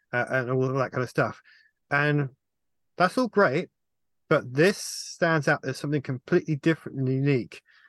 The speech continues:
And I think that shows that they, I think they understand Unreal a lot better than they think they do.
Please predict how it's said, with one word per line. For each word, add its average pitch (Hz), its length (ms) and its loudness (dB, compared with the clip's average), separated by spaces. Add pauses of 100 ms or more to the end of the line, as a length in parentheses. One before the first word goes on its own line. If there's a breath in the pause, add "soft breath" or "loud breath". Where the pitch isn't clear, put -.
(260 soft breath)
And 135 440 0
I 135 140 -2
think - 240 -8 (320)
that 160 180 2 (1300)
shows 156 380 0
that - 140 -4 (300)
they, 143 280 0 (380)
I 147 100 -4
think 165 120 -2
they 160 140 2
understand 151 520 0
Unreal 139 480 -2
a - 20 -4
lot 143 220 -2
better 147 240 -2
than 131 140 -4
they 127 140 -2
think 143 200 -6
they 107 160 -10
do. 104 300 -8